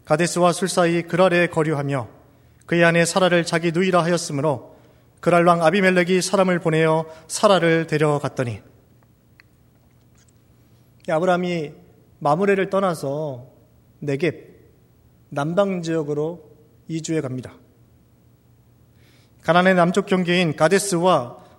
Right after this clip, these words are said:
시나이 북서쪽 사막 지역인 술 사이에 잠시 머물렀다가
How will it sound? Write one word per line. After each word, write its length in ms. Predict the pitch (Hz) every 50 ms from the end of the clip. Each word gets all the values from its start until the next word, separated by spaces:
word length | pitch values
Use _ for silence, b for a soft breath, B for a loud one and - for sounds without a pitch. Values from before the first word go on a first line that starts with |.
| B _
시나이 380 | - - - 220 226 220 214 208
북서쪽 500 | 208 196 - - 202 202 - 202 190 175
사막 320 | - - 226 214 208 214 -
지역인 400 | - 180 165 165 196 170 143 127
술 200 | - - 240 214
사이에 420 | - - 196 190 185 185 190 180
잠시 320 | 175 175 170 170 - 190
머물렀다가 840 | 170 151 151 170 165 165 170 - 151 147 175 170 147 120 - - -